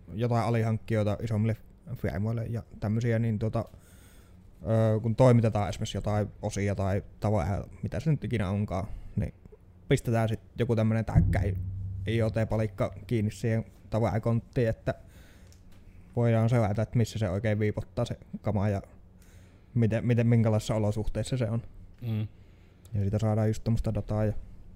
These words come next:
Speaker 1: sit teollisuudessa muutenkin se taitaa olla, että just esimerkiksi tehtaan laitteita seurataan ja kääntää-, kääntää sitä suojatusdataa ja jotain aivoja sieltä hirveästi,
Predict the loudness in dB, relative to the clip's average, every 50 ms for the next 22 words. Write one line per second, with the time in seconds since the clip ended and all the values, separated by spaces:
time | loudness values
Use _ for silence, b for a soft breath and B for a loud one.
0 | -20 -20 -20 -20 -20 -6 0 2 2 4 4 2 2 2 2 0 0 0 0 2
1 | 2 2 2 2 2 0 0 -2 -2 -2 -4 -4 -4 -8 -20 B B B B B
2 | B B B B B B 2 2 4 4 4 4 4 2 2 0 -2 -6 -4 -4
3 | -4 -4 -4 -8 -14 -14 -14 -14 -14 -12 -12 -10 -10 -10 -12 -10 -10 -6 -4 -2
4 | -2 0 2 0 0 0 2 0 2 2 2 2 0 -2 -2 -4 -2 -2 -2 -2
5 | -2 -2 -2 -2 -2 -4 -2 -2 -2 -2 -2 -4 -4 -8 -14 -18 -12 -6 -6 -4
6 | -2 -2 -2 -2 -2 -2 -4 -6 -10 -18 -20 -20 -20 -20 -20 -10 -4 -2 0 0
7 | 0 0 0 0 -2 -2 -2 -2 -4 -4 -4 -6 -12 -20 -20 -20 -20 -20 -20 -20
8 | -20 -10 -4 0 0 0 0 0 -4 -6 -6 -6 -8 -4 -4 -2 -2 -2 -2 -2
9 | -4 -6 -8 -16 -20 -20 -20 -20 -20 -20 -20 -14 -10 -8 -4 -2 -2 0 0 -2
10 | -2 -4 -4 -4 -4 -4 -4 -4 -4 -4 -4 -6 -8 -12 -16 -20 -20 -20 B B
11 | B B B B B B B B B B B B -16 -8 -6 -4 -2 0 0 -2
12 | -2 -2 -4 -6